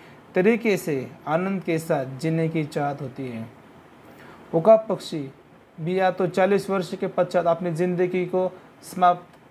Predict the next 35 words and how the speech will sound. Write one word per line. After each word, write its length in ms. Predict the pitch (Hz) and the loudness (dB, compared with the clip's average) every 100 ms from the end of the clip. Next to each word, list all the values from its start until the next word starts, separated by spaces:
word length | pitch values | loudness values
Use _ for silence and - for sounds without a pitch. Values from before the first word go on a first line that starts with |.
| - | 0
कर 180 | 185 175 | 4 4
ले 260 | 165 135 127 - - - | 2 -2 -6 -18 -20 -10
या 220 | 170 185 180 | -2 0 2
डेढ़ 280 | 160 214 | 4 6
सौ 180 | 226 226 | 4 0
दिनों 320 | 185 185 185 | 0 0 2
की 220 | 160 160 139 | 0 -2 -2
मेहनत 420 | 156 175 190 190 | -2 0 -2 -4
से 220 | - 156 | -4 -4
फिर 280 | 143 214 196 | -2 -2 4
अपनी 300 | 170 165 175 | 2 2 -6
ज़िंदगी 420 | 156 160 156 151 | -4 -2 -2 -4
को 200 | 147 143 | -4 -2
नया 200 | 143 143 | -2 -4
कर 320 | 139 139 127 - - - - - | -4 -4 -4 -10 -20 -20 -20 -8
सकता 320 | 139 120 - | -6 -6 -4
है। 280 | 131 120 - - - - - - - - | -4 -6 -12 -20 -20 -20 -20 -20 -20 -14
उसके 160 | 147 175 | -4 2
पास 180 | 175 | 2
दो 180 | 160 160 | 4 2
option 340 | 151 147 156 139 | 2 -2 -4 -2
है, 100 | 143 | -4
एक 160 | 147 | -4
तो 160 | 165 160 | 0 0
चालीस 340 | 160 156 151 | 0 -2 0
वर्ष 160 | 165 160 | 0 0
के 120 | 165 | -2
बाद 260 | 165 160 160 | 0 -2 -4
छोड़ 240 | - 185 | 2 2
दो, 120 | 165 139 | 2 -4
कुछ 260 | 180 180 | 0 -2
भी 100 | 180 | 0
नहीं 180 | 202 190 | -2 -2
करना 360 | 160 143 147 151 | -2 -2 -2 -2
है। 200 | 185 | -2